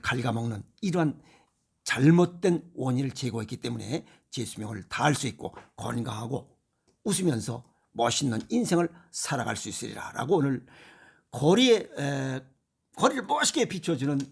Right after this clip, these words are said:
가로등 같은 남자 미스터 박이 오늘 또 보물상자를 열어서 여러분들에게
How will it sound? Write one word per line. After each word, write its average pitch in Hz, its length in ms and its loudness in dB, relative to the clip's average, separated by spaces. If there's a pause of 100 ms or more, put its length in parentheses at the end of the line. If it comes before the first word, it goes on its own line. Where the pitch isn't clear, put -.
가로등 131 300 -2
같은 120 240 -2
남자 110 320 -2
미스터 - 340 -2
박이 107 320 -8
오늘 160 280 0
또 - 240 2 (340)
보물상자를 123 840 -2 (440)
열어서 110 460 -6 (220)
여러분들에게 110 720 -4